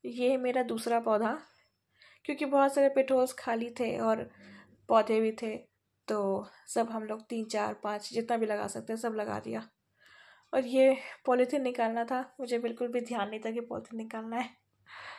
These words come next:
तो thank you so much माली भैया लोग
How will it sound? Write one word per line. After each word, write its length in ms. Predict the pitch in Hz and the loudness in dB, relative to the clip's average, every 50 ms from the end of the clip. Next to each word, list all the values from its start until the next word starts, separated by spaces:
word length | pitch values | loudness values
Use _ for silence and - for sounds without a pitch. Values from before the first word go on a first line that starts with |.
| - - - - - - - - - _ _ _ _ _ _ _ _ | -18 -20 -20 -20 -20 -20 -20 -20 -20 _ _ _ _ _ _ _ _
तो 280 | - 339 330 320 311 311 | 4 6 6 6 6 4
thank 520 | 311 - - - - - 302 311 294 294 294 | 0 -4 -8 -12 -8 -2 0 0 0 0 -2
you 140 | 302 302 294 | -2 -2 0
so 120 | 277 277 | 0 2
much 220 | 277 277 277 277 | 2 0 0 -2
माली 240 | 277 269 254 262 262 | -4 -2 0 0 2
भैया 240 | 269 262 254 254 247 | 4 4 2 2 0
लोग 340 | 254 254 254 262 - - | 0 0 -2 -4 -6 -12